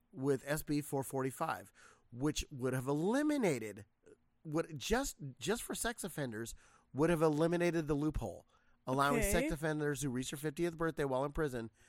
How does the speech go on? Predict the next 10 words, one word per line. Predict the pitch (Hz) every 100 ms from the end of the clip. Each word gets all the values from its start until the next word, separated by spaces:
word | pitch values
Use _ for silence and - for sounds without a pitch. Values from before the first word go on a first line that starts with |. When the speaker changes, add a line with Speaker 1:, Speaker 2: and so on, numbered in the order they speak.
| - - - _
Speaker 1:
from | 160 160
being | 165 165 143
automatically | - 117 113 113 127 131 165
eligible | 143 120 127 135 143
for | 160 165 156
prison | 185 170 165
and | 156
early | 127 131 147
released, | 156 185 143 -
right? | 104 113 190